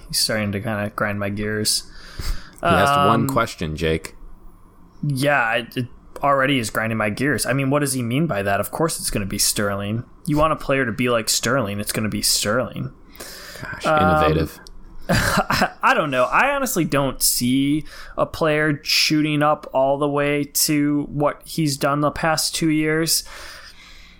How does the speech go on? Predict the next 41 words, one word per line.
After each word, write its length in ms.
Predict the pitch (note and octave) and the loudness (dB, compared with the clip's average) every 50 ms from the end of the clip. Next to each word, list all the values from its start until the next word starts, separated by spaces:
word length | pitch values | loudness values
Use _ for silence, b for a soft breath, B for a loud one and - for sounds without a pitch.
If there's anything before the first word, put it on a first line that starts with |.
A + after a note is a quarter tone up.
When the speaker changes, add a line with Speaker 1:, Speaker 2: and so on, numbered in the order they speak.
| B B B - - | B B B -6 -2
Speaker 1:
You 100 | F3 D#3+ | 0 2
know, 240 | D3 C#3 C3 B2+ B2+ | 2 4 4 4 4
like, 320 | B2 A#2 A#2+ A2+ A2+ - - _ _ - | 4 2 2 0 -4 -10 -18 _ _ -2
I 100 | D#3+ E3+ | 0 2
just 200 | E3+ F#3+ - - | 2 2 2 2
don't 160 | G#3 F3 C#3+ | 2 2 2
see 160 | - - D#3+ | 2 0 0
Frazier 640 | C3 - - - B2+ A#2+ A#2+ B2 A#2 A#2+ C3 B2 A#2+ A2 A2+ | 0 -2 -4 -2 0 0 2 2 2 2 2 2 2 2 2
outperforming, 1000 | A#2+ A#2+ - - C3 A#2+ - - B2+ A#2 A2+ A#2 A#2+ A#2 A2+ A2+ A#2+ A#2+ A2+ - | 0 0 0 -2 -2 -2 -2 0 0 2 2 2 2 0 0 -2 -2 -4 -2 0
Siggy 520 | - - - C3+ A#2 G#2+ A2+ A#2 A#2 A#2 | 0 0 2 2 0 0 0 0 0 0
outperforming. 1120 | - A2+ A#2+ A#2 - - B2 A#2 - - A#2+ A2+ A2+ A2+ A2 A2+ A2 A2 A2 A2+ A2+ A2+ - B B B B B B B B B B B - - - - - - - - - - - - | 0 0 0 0 0 -2 -2 -2 -2 -2 0 0 0 0 0 -2 -2 -2 -2 -2 -4 -4 -6 B B B B B B B B B B B -20 -20 -20 -20 -20 -20 -20 -20 -20 -20 -14 -8
I, 220 | - - F#3+ G3 - - - | -6 -4 -4 -4 -4 -4 -2
I 120 | D3+ D#3 D#3 | -2 0 0
guess, 640 | C3+ B2+ - - - C#3+ C3+ D3+ F#3+ - - - | -2 -4 -8 -4 0 2 2 4 2 2 2 2
like, 200 | A3+ F#3+ E3+ - | 2 2 2 2
maybe 640 | C3+ C3 B2 A#2+ A#2+ B2 B2 B2 C3 C#3 D3 F#3 G3+ | 0 -2 -2 0 0 2 2 2 2 2 2 2 2
if 120 | G3 - - | 2 0 0
Richarlison 840 | C3+ A#2 - - - - A2+ G#2 A2 B2 C3+ C#3 - G3 F#3+ F#3 | -2 -2 -2 -2 0 0 2 2 2 2 2 2 2 2 2 2
can 200 | F#3 G3 E3 C#3 | 2 2 2 0
put 160 | - - D3 B2 | 0 0 0 0
a 60 | A2 | 0
full 320 | - - - C3 A#2+ A#2 | -2 -2 -2 -2 0 0
season 460 | - - - - A2+ A2 A2 D3 D#3 | 2 2 0 0 0 -2 -2 0 0
together, 520 | E3+ F#3 G3 G3 G3+ G3+ A3 G#3+ G#3 - C3+ | 0 0 2 2 2 2 2 2 2 2 2
I 80 | C#3 | 0
just 180 | B2+ B2+ - - | 0 -2 -2 -2
don't 160 | A#2+ A2 A2 | -2 -2 0
think 160 | - A2 G#2 | 0 -2 -2
that's 200 | G#2+ G#2+ G#2+ - | -2 -2 -2 -2
gonna 180 | - G#2+ G2+ G#2 | -4 -4 -4 -4
happen. 340 | A2 A2 F#2+ - - A#2 A#2+ | -2 -4 -4 -2 -2 -2 -2
So 140 | - C#3 C#3 | 0 0 0
I 20 | |
guess 160 | D3 C#3+ - | 0 0 0
my 140 | C3+ C3 - | 0 -2 -2
answer 480 | - A2+ A2+ A2 A2+ - - - A2+ G#2+ | -2 -4 -4 -2 0 0 0 0 2 0
would 140 | G2+ G2 | 0 0
be 120 | G#2 G#2+ G2 | 0 0 0
Richie 380 | G2 G#2 G2+ - - - - | 0 0 0 -2 -2 -4 -6
from 200 | - - - G2+ | -6 -4 -4 -2
Everton. 520 | G2+ G2 - - - - - - D#3+ D#3+ | -2 -2 -2 -4 -6 -6 -2 -2 -2 -2